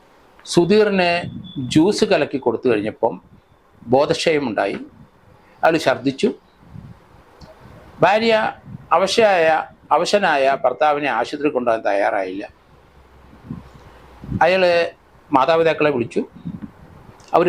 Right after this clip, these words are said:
പെട്ടെന്ന് വന്നു. സുധീറിനെ പാറശാല ഹോസ്പിറ്റലിൽ കൊണ്ടുപോയി. അവിടുന്ന് പിന്നീട് മെഡിക്കൽ കോളേജിലെത്തി. രണ്ടായിരത്തി പതിനെട്ടിലായിരുന്നു ഈ സംഭവം. അതിനെ സംബന്ധിച്ച് പോലീസ് പരാതി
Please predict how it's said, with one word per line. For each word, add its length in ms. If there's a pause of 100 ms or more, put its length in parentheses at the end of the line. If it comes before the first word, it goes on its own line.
പെട്ടെന്ന് 400
വന്നു. 220 (1300)
സുധീറിനെ 460 (200)
പാറശാല 440 (1000)
ഹോസ്പിറ്റലിൽ 500
കൊണ്ടുപോയി. 360 (1300)
അവിടുന്ന് 320
പിന്നീട് 260 (100)
മെഡിക്കൽ 300
കോളേജിലെത്തി. 500 (1160)
രണ്ടായിരത്തി 420
പതിനെട്ടിലായിരുന്നു 680
ഈ 100
സംഭവം. 360 (1300)
അതിനെ 240
സംബന്ധിച്ച് 420
പോലീസ് 280 (100)
പരാതി 260